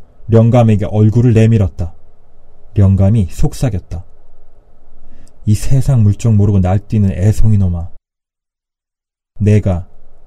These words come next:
내 놈 똥구멍을 핥아주니까 평생 종놈처럼 부릴 줄 알았냐? 그동안 당한 걸 생각하면 지금 당장 내 놈 배때지에 칼을 박아놓고 싶지만 참는다.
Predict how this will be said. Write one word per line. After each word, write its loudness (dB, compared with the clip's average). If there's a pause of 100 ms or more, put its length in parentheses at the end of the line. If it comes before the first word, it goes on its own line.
내 6
놈 4
똥구멍을 2
핥아주니까 0 (440)
평생 0
종놈처럼 4
부릴 4
줄 -4
알았냐? 0 (1200)
그동안 4
당한 2
걸 2
생각하면 -2 (580)
지금 0
당장 2
내 2
놈 2
배때지에 -2
칼을 -2
박아놓고 -2
싶지만 -4 (440)
참는다. -4